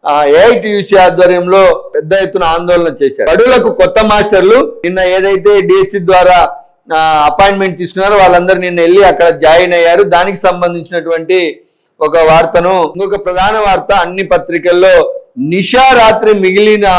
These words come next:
విషాదం, మత్తులో కుటుంబ సభ్యులతో వివాదం, మనస్తాపంతో ఆగిన నాన్నమ్మ హృదయం, రైలు కింద పడి ముగ్గురి దుర్మరణం. తాగిన మైకంలో,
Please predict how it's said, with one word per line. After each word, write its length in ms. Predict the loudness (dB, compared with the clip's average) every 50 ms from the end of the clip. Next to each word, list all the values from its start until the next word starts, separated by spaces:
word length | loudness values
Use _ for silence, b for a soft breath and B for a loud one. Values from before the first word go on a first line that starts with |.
| -2 -4 -6 -10
విషాదం, 600 | -12 -8 -2 0 2 2 4 4 2 2 0 -2 -8 -16 _ _ _ _ _ -6
మత్తులో 540 | -2 -2 -2 -2 0 0 2 2 2 2 2
కుటుంబ 340 | 0 0 0 0 0 2 0
సభ్యులతో 640 | 2 2 0 0 2 2 2 2 2 2 2 2 2
వివాదం, 680 | 2 0 0 2 4 4 4 4 4 2 0 0 -4 -10 -18 _ _ _ _ _ _ -4
మనస్తాపంతో 920 | -2 -2 0 0 -2 -2 0 2 2 2 2 2 0 0 0 0 0 2 2 4 2
ఆగిన 500 | 2 0 2 2 2 2 2 2 0 0
నాన్నమ్మ 520 | 0 0 0 0 0 0 0 -2 0 0
హృదయం, 580 | 0 0 0 -2 -2 0 2 2 2 2 0 -2 -10 -16 _ _ _ _ _ _ -2
రైలు 380 | 0 2 2 2 2 2 0 0
కింద 220 | -2 -2 0 0
పడి 360 | 0 2 2 2 2 4 2
ముగ్గురి 460 | 2 0 0 -2 -2 -2 0 0 0
దుర్మరణం. 580 | 0 0 0 0 0 0 0 0 0 0 -2 -6
తాగిన 440 | -6 -4 -2 0 0 0 -2 -2 -4
మైకంలో, 880 | -4 -4 -4 -4 -4 -4 -4 -4 -4 -2 -2 -2 -2 -2 -4 -6 -10